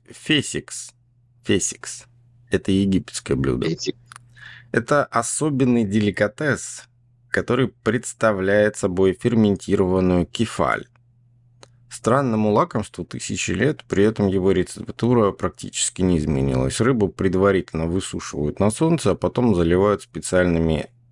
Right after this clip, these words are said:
Speaker 1: с-, специальным соляным раствором. Неправильно приготовленное блюдо может вызвать тяжёлое поражение нервной системы, паралич и даже привести к гибели. Ёб твою. <laughs>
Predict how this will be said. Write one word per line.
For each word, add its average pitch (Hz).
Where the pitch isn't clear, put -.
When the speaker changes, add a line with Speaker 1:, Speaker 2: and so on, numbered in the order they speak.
Speaker 1:
с-, -
специальным 98
соляным 95
раствором. 82
Неправильно 110
приготовленное 95
блюдо 143
может 101
вызвать 107
тяжёлое 101
поражение 90
нервной 95
системы, 113
паралич 90
и 87
даже 98
привести 120
к 104
гибели. 92
Ёб -
твою. -
<laughs> 165